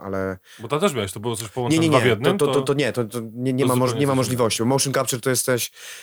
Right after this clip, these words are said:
Speaker 1: wiesz, e, co, co prawda jest mikrofon, na przykład na, na, na motionie
Speaker 2: Mhm.
Speaker 1: mieliśmy do Cyberpunka, e, ale to był mikrofon taki raczej referencyjny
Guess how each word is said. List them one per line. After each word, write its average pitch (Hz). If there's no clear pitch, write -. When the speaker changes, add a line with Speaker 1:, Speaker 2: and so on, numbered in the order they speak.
Speaker 1:
wiesz, 117
e, 120
co, 143
co 123
prawda 135
jest 160
mikrofon, 131
na 107
przykład 101
na, 110
na, 110
na 107
motionie 110
Speaker 2:
Mhm. 107
Speaker 1:
mieliśmy 110
do 104
Cyberpunka, 110
e, 98
ale 113
to 135
był 135
mikrofon 139
taki 131
raczej 131
referencyjny 127